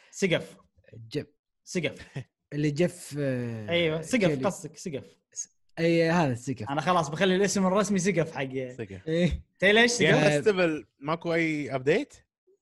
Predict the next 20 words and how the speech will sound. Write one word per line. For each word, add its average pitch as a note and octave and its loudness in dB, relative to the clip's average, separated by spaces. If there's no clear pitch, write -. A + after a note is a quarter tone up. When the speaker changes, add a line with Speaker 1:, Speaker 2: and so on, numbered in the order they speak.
Speaker 1:
هو A3+ 4
شوف. A3+ 0
Speaker 3:
سمر C#3 -4
جيم A#2+ -4
فيستيفال. B2 -8
Speaker 1:
سمر B3 4
جيم A3 2
فيست - -2
اسمه، A#2 -10
اس F3 0
جي F3 0
اف. C3+ -2
Speaker 3:
إي. A2+ -4
مم. B2 -10
Speaker 1:
زين، D#3 -6
آه، C3 -10
اللي A3 2
قاعد A3 4
يسوونه C4 4
إنه، B3 2